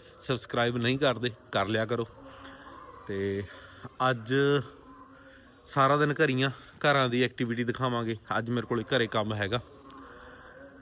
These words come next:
ਤੇ ਚਲੋ ਮਿਲਦੇ ਆ ਜੀ ਫਿਰ। ਆਪਾਂ ਨਹਾ ਧੋ ਕੇ ਤਿਆਰ ਹੋ ਜਾਈਏ, ਰੋਟੀ ਪਾਣੀ ਖਾ ਕੇ। ਫਿਰ ਆਪਾਂ ਦੇਖਦੇ ਆ ਅੱਜ ਕੀ ਕੀ ਬਣਦਾ।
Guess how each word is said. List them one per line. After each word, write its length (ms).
ਤੇ 360
ਚਲੋ 200
ਮਿਲਦੇ 360
ਆ 40
ਜੀ 80
ਫਿਰ। 200
ਆਪਾਂ 400
ਨਹਾ 240
ਧੋ 180
ਕੇ 140
ਤਿਆਰ 240
ਹੋ 140
ਜਾਈਏ, 160
ਰੋਟੀ 220
ਪਾਣੀ 220
ਖਾ 200
ਕੇ। 180
ਫਿਰ 120
ਆਪਾਂ 220
ਦੇਖਦੇ 320
ਆ 40
ਅੱਜ 120
ਕੀ 200
ਕੀ 120
ਬਣਦਾ। 340